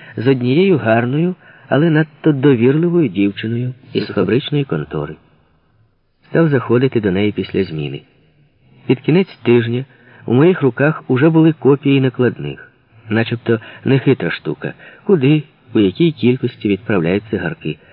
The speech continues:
але під час війни дані виявились цінними. З фабрики я пішов на фронт, не викликавши ні в кого підозри.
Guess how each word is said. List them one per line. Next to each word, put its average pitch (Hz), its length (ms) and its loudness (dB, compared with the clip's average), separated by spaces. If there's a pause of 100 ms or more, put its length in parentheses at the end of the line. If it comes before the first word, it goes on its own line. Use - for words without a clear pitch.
(160)
але 156 220 0
під 107 180 -8
час - 280 -8
війни 95 320 2
дані 139 440 0
виявились 113 460 0 (160)
цінними. 71 400 -8 (1000)
З - 60 -20
фабрики 151 400 0
я 135 100 -2
пішов 123 300 -8
на 117 80 -8
фронт, 117 380 -10 (560)
не 131 200 0
викликавши 120 720 -4
ні 107 100 -4
в 101 60 -6
кого 131 240 -6
підозри. 78 560 -8